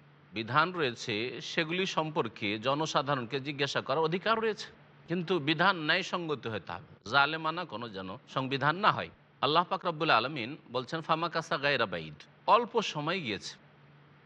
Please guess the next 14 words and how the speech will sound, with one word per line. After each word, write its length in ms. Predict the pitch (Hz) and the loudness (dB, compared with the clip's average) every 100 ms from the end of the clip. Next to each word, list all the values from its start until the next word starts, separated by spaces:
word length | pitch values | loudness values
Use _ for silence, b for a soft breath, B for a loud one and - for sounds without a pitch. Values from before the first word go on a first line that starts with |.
| - | -4
এই 200 | 175 196 | 2 2
মুহূর্তের 560 | 180 180 196 190 196 175 | 2 0 0 0 -2 2
মধ্যেই 540 | 180 160 175 226 240 - - - - - - | 0 0 0 0 0 -8 -20 -20 -20 -12 -2
এসে 260 | 127 - | 0 4
উপস্থিত 540 | 160 - 165 - 151 127 | 2 2 -2 2 0 2
হয়েছে 240 | 120 110 | 0 0
হুদহুদ 260 | 120 113 107 | -2 -2 -2
পাখি। 320 | - 82 - 82 - - - - - - | 0 -2 -2 -16 -18 -20 -20 -20 -20 0
ফাকালা, 540 | 151 156 170 170 151 | 4 4 4 2 2
এসে 220 | 131 143 | 0 -2
বলছে, 280 | 147 151 - | -4 -4 -2
"আহাত্তু 640 | 117 127 170 180 - 196 | 2 4 4 0 -2 -6
বিমা 420 | 175 143 127 143 160 | -2 -2 0 2 2
লাম 220 | 170 | 0